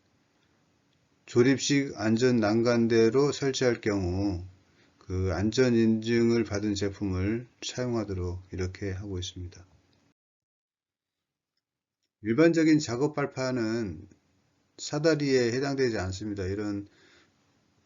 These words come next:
간단한 작업 발판은 별도의 안전난간 설치 등 추락 위험 방지 조치에 대한 규정이 없지만, 전반적으로 작업 발판에 추락 위험이 있다면 사업주는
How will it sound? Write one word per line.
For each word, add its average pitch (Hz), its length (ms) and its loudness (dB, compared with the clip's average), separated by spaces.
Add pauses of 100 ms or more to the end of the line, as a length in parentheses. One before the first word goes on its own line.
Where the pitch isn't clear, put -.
(160)
간단한 120 580 -2
작업 104 320 -4
발판은 107 680 -6 (760)
별도의 123 1040 4 (840)
안전난간 123 720 2
설치 127 360 -4
등 117 320 2 (260)
추락 160 380 4
위험 127 240 2
방지 113 320 -2
조치에 113 440 -2
대한 104 300 -2
규정이 110 420 -2
없지만, 95 760 -6 (640)
전반적으로 113 1120 0 (480)
작업 113 380 -4
발판에 110 800 -2
추락 147 360 0
위험이 117 360 2
있다면 101 600 -2
사업주는 123 760 -4